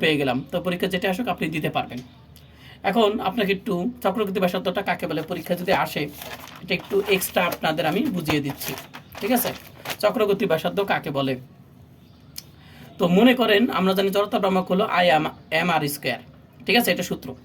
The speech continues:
এখন এই যে অক্ষ সাপেক্ষে একটা বস্তু মনে করেন ঘুরছে এবং অসংখ্য এম ওয়ান, এম টু,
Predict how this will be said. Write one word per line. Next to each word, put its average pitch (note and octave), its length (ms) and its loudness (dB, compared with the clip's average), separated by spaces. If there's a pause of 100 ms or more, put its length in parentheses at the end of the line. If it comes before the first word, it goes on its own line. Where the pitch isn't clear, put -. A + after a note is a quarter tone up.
(640)
এখন G3 200 4 (220)
এই A3 100 4
যে A#3+ 140 2
অক্ষ F#3+ 100 -6 (120)
সাপেক্ষে G#3+ 360 -2
একটা - 140 -2 (100)
বস্তু F3+ 240 -4
মনে E3 140 -2
করেন D#3 240 -2
ঘুরছে D3+ 260 -2 (240)
এবং E3+ 140 -2 (240)
অসংখ্য A#3+ 320 2 (120)
এম F3+ 100 0
ওয়ান, F#3 120 4 (100)
এম F3 140 -2
টু, F#3+ 40 -2